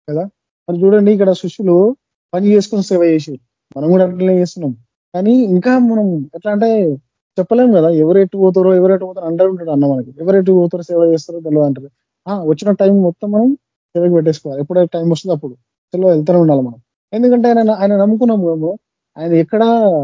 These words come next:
కాంప్రమైజ్ కాలేడు సేవ విషయంలో చెప్పడానికి. పోతూనే ఉన్నాడు, పోతూనే ఉన్నాడు. ఏడ ఇల్లు కట్టుకోలేడు ఆయన, ఏడ స్థలం వేసుకోలేడు, ఏడ దొరికితే ఆడ వండుకుంటూ,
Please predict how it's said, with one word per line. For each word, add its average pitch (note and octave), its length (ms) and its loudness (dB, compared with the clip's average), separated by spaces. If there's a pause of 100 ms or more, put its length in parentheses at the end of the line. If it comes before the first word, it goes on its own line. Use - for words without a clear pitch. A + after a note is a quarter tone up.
(480)
కాంప్రమైజ్ F#3 480 0
కాలేడు D#3 300 2
సేవ C#3+ 160 -4 (140)
విషయంలో C3 460 -12 (360)
చెప్పడానికి. D#3 460 -4 (420)
పోతూనే D#3+ 300 0 (280)
ఉన్నాడు, G#3 360 0
పోతూనే E3 320 0
ఉన్నాడు. F3+ 140 4 (120)
ఏడ D#3+ 100 4 (100)
ఇల్లు D#3 160 0
కట్టుకోలేడు F#3 400 -2
ఆయన, G3+ 120 -2 (460)
ఏడ D#3+ 160 -4 (200)
స్థలం E3 200 0
వేసుకోలేడు, D3 360 -4
ఏడ D#3+ 80 4 (120)
దొరికితే D#3+ 300 -4
ఆడ E3 60 -2 (100)
వండుకుంటూ, D3+ 400 -6